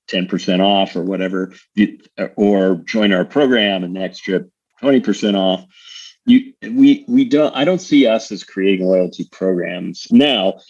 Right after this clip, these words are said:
it's true that some partners using our system, let's say in an airline and hotel, they can share loyalty status in real time. So I know this inbound guest is a high airline status, but not necessarily a high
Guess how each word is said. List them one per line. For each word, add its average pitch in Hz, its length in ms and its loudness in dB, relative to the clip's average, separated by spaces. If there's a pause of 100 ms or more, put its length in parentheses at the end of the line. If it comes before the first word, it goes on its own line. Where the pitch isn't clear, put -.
(120)
it's - 500 -6
true 175 380 2
that 107 160 -2
some 135 240 0
partners 101 480 -6
using 131 280 0
our 90 140 -4
system, 90 540 -6 (880)
let's 113 220 0
say 113 200 2
in 98 100 0
an 90 160 -6 (280)
airline 104 380 2
and 87 120 -8
hotel, 98 600 -4 (380)
they 135 120 2
can 135 180 0
share 113 320 0
loyalty 101 480 -2
status 139 560 -2
in 90 120 -4
real 90 220 -2
time. 92 340 -4
So 101 140 -4
I 95 60 2
know 104 160 4
this 95 180 -2
inbound 95 480 2
guest 98 300 -2
is 87 120 -6
a 85 60 -12
high 101 240 0
airline 101 500 2
status, 92 540 -10 (480)
but 113 100 2
not 110 280 2
necessarily 98 460 0
a 90 60 -4
high 95 520 -2